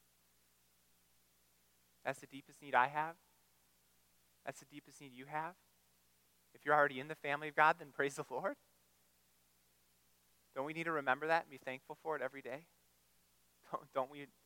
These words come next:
neglect to thank Jesus for what he's done for us? And if it doesn't describe you yet, you haven't joined this family.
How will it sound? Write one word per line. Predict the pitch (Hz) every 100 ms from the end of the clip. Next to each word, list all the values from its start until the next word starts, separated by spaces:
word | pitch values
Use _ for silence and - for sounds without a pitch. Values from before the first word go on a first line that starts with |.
| _ -
neglect | 123 131 143 -
to |
thank | - 147 135
Jesus | 127 135 175 -
for | 147
what | 127
he's | 120
done | 120 135
for | 156
us? | 160 202 - _ _ _ _ _ _ _ _ _ _ _ _ _ _ _ _ _ _
And | 127
if | 131
it | -
doesn't | 147 170
describe | 165 - 143 170 151
you | 120
yet, | 117 135 _ _ _ _ _ _ _ _ _ _ _ _ _ _ _ _ _ _ _ _ _ _ _
you | 135 151
haven't | 156 170 151
joined | 151 165
this | 147 -
family. | 151 156 127